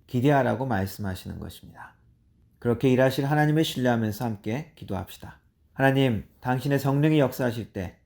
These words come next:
복음의 반대자가 복음의 전파자가 되는 것을 믿습니다. 복음에 대한 핍박과 방해를 통해서 오히려 복음을 확장시킬 수 있는 분이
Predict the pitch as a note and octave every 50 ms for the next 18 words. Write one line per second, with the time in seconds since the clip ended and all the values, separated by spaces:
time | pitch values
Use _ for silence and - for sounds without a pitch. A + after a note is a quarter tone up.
0 | _ _ _ _ - A#2+ A#2+ B2 B2+ B2 B2 - A#2 A#2 B2+ B2+ C#3 B2+ C3+ C3+
1 | B2 C#3 D3 E3 - - _ _ _ _ _ - C#3 C3+ C#3+ D3+ D3+ D3 - -
2 | C#3+ C#3+ - F#3+ E3 E3+ D#3 D#3 C#3 C3 B2 A#2+ A#2 A#2 A2+ - B2 A#2 G#2+ G2+
3 | - - - G2+ F2+ - F#2 G2 - _ _ _ _ _ _ _ _ _ _ _
4 | _ - C3+ B2+ C3+ C#3 C#3 C3+ B2 C#3 C#3 C#3 C#3 - F3 D3+ - D#3 D3+ D#3
5 | D#3 D3+ - - B2+ C3 C#3+ D#3+ E3+ D3+ C#3 A#2 - - C3 A#2 A2+ G2+ - F#2+
6 | F2+ - - _ _ _ _ - A2+ A#2 A#2+ A#2+ A#2+ A#2 A#2+ - B2 A2+ B2 B2+
7 | B2+ C3 C#3 C#3+ - E3+ D#3 - - - F#3+ F#3 E3+ - - - D#3+ C#3 - -
8 | C3+ B2+ A#2+ A2+ A2 G#2+ G2+ A2 A#2 A#2+ G#2+ G2+ - _